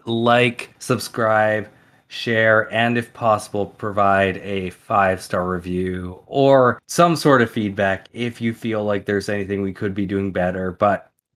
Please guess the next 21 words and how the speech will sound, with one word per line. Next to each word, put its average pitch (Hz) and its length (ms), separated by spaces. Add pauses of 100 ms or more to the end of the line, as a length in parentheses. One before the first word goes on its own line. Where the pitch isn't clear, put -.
(220)
five-star 175 480
review 117 440
is 107 360
the 113 80
best 110 340
thing 110 120
you 107 100
can 101 240
do 101 160
for 98 260
us, 95 140
as 104 260
it 101 200
does 104 260
help, 95 320
unfortunately, 95 640
in 98 160
the 98 140
world 98 400
of 95 100
algorithms. 85 1040